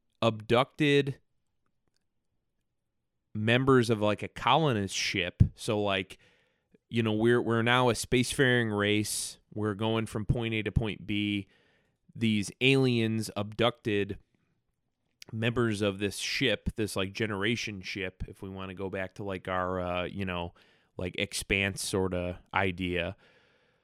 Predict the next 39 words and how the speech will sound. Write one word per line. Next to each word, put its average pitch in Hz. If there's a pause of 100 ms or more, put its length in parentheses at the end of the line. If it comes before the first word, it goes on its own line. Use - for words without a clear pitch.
(760)
So 123
that's 123
what 160
Proyas 131
would 98
say. 92
That's 101
kinda 113
what 104
formed 113
the 104
Dark 95
City, 95
or 92
what 92
kinda 98
led 95
to 95
that 90
experiment 92
or 90
the 90
experimentation 90
that 87
the 90
Strangers 92
were 87
conducting 95
in 92
order 90
to 90
find, 90
like, 90
the -
essence 110
of 95
the 95
human 92
soul. 90